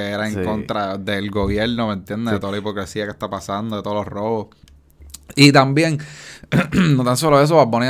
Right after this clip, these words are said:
Speaker 1: también hace cosas como lo que hizo en Condado, este, puso lo de Black Lives, Black Lives
Speaker 2: Sí,
Speaker 1: Matter,
Speaker 2: ¿no?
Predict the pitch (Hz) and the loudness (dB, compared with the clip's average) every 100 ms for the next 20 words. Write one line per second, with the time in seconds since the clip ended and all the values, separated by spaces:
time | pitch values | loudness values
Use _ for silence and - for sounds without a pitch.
0 | 127 139 139 131 127 139 123 147 143 131 | 0 0 0 0 -2 -2 -2 -4 -4 -2
1 | 117 110 104 104 98 123 117 117 107 101 | 0 0 0 -2 -2 -4 -4 -2 -2 0
2 | 113 120 104 - 139 - 98 - 113 104 | 2 2 0 -4 -8 -6 -6 -4 0 0
3 | 101 107 104 95 - - 98 95 101 98 | 0 -2 -4 -6 -10 -10 -8 -8 -6 -4
4 | 104 95 - 95 107 117 113 | -4 -6 -4 2 6 6 6